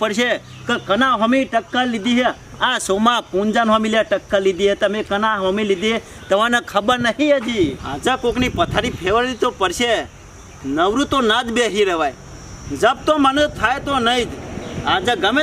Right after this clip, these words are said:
તે કરી કોક ના કોક તો આડું અવરું તો કરવું પડશે. ના બેહવું તો નહીં, મને વચ્ચે નીકળવા દે. ગોમ હોમ કોક ના કોક મગજમાં આવશે અને ગમે તે થહ તો ખરું જ અને કર્યા આગળ મેલું જ નહીં. રાતને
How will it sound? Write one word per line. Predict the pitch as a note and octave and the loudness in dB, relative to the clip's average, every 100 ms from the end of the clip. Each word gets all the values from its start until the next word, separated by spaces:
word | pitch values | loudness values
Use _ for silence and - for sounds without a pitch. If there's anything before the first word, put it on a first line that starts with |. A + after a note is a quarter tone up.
| D4+ | 0
તે | C#4 C4 | -4 -2
કરી | B3+ C4 - | -2 -2 0
કોક | A3+ B3+ B3 | 0 0 -2
ના | A#3+ G#3+ | -2 0
કોક | A3 F#3+ | -2 0
તો | A3+ F#3+ | 0 2
આડું | G#3 A3+ | 2 0
અવરું | G#3+ A3+ | 0 0
તો | A3+ F#3+ | -2 -2
કરવું | F3+ A3 G#3 | 0 2 2
પડશે. | F#3 D#3 F3 B2+ - - - - D#3+ | 0 0 -2 -2 -10 -16 -16 -4 -2
ના | D#3+ - - - - E3+ | -2 -4 -16 -16 -12 0
બેહવું | G#3+ F#3 C4+ D4+ | 2 4 0 2
તો | C#4+ B3 | 0 0
નહીં, | A3 A#3 - - - - D3 | 0 -2 -4 -14 -16 -12 -4
મને | F3 A3 | 2 2
વચ્ચે | F#3+ G3+ G3 | 2 0 0
નીકળવા | F3 - G3+ A#3+ B3 | -2 0 2 2 4
દે. | C4+ C4 - - - C3+ | 2 0 -10 -20 -16 -2
ગોમ | G3+ A#3+ G#3+ | 2 2 2
હોમ | G#3 E3+ - - - - | 2 -2 -10 -18 -18 -2
કોક | C4+ E4 E4+ | 2 2 2
ના | D#4 D4 | -2 2
કોક | C#4+ A#3+ A3 | 0 2 2
મગજમાં | A#3 B3+ A3 A#3 A3+ | 2 0 0 0 0
આવશે | F#3+ A#3 E3+ - - - - | 0 0 -2 -4 -18 -16 -2
અને | G#3+ F#3 | 0 2
ગમે | F3 G#3 A3+ | 2 2 0
તે | A3 G#3 | 0 0
થહ | F3+ F3 A3+ | 0 0 0
તો | A3 - | -2 0
ખરું | F#3 A3+ G3 | 0 2 0
જ | - - - | -2 -16 -8
અને | A3+ A#3+ | -2 0
કર્યા | G#3 A#3+ B3 | 2 2 2
આગળ | B3 G#3+ | 0 2
મેલું | G3 A3+ C4 | 0 0 0
જ | A#3+ | 0
નહીં. | A#3 G3 - - - - - - - E3 | 0 -2 -6 -12 -14 -14 -12 -12 -2 0
રાતને | B3+ - | 0 -2